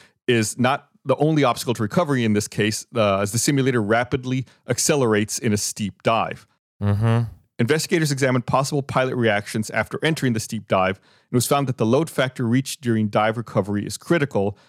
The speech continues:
Speaker 1: as lateral control with the reverser on one engine deployed cannot be maintained at Mach numbers above approximately zero point eight three when combined with load factors above two point five G. Um, this is because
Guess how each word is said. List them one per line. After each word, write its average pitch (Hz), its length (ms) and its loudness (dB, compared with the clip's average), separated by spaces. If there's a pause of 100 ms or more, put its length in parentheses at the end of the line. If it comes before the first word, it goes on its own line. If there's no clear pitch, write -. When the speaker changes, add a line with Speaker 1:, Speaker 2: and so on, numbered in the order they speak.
(180)
Speaker 1:
as 110 200 0
lateral 156 340 2
control 127 380 0
with 123 100 -2
the 127 60 -2
reverser 117 500 0
on 101 160 2
one 120 180 2
engine 123 240 0
deployed 104 460 -2 (120)
cannot 113 360 0
be 110 100 -4
maintained 104 640 -2
at 107 140 -4
Mach 123 260 0
numbers 110 280 -2
above 101 260 0
approximately 104 560 -4
zero 117 260 0
point 120 280 -2 (100)
eight 113 240 -6
three 92 380 -2 (420)
when 113 140 0
combined 110 340 2
with 107 120 -4
load 110 200 2
factors 101 420 -4
above 98 280 -2
two 110 160 -2
point 98 240 -4
five 87 320 -2
G. 151 360 -2 (600)
Um, 95 460 0
this - 80 -2
is - 40 -8
because - 340 -2